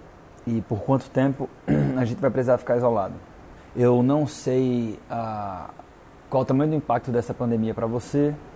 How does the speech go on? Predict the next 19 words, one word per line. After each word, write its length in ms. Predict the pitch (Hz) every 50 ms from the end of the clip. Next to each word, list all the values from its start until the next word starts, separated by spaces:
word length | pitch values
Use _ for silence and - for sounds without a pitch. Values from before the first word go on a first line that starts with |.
| - - - - - - - - - -
mas 560 | 131 127 135 139 135 135 135 135 135 127 120
o 80 | 143 135
que 100 | - 156
eu 60 | 147
sei 220 | - - - 147
é 80 | 143 143
que 120 | - -
quando 220 | 120 - 151 151 147
as 100 | 147 -
coisas 280 | - 143 139 127 127
destravarem, 1000 | 117 110 107 - - 123 120 113 101 104 113 123 131 135 127 113 110 104 98 95 - - - - - - - -
vai 260 | 113 107 123 123 127
haver 280 | 127 123 110 120 127 127
uma 680 | 131 135 131 131 127 123 117 113 107 107 101 101 95 - -
corrida, 640 | - 131 127 113 117 127 131 120 110 110 104 104 - - - - - - - - - -
pra 160 | 151 135 139
alguns 640 | 135 135 135 127 120 139 151 165 170 170 151 - -
por 180 | - 139 139
necessidade 1120 | 139 131 123 - 135 123 - - 117 110 123 135 147 147 147 151 139 135 135 143 143 147